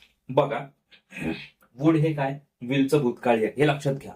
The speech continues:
आता वूड आपण किती प्रकारे वापरू शकतो? एक तर पहिलं आहे बघा, वूड तुम्ही भविष्यकाळासाठी पण वापरू शकता आणि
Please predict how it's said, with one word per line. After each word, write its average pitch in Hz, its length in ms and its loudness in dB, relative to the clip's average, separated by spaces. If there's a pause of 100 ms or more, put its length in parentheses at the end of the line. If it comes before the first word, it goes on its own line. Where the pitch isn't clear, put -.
(880)
आता 170 180 2
वूड 175 300 6
आपण 190 240 2
किती 160 240 0
प्रकारे 151 320 2
वापरू 113 280 0
शकतो? - 480 -6
एक 156 140 0
तर 185 60 6
पहिलं 170 340 4
आहे 156 160 4
बघा, 139 300 2 (420)
वूड 165 260 4
तुम्ही 147 340 0 (140)
भविष्यकाळासाठी 135 920 4
पण 143 120 2
वापरू 117 300 2
शकता - 400 -4 (920)
आणि 147 220 2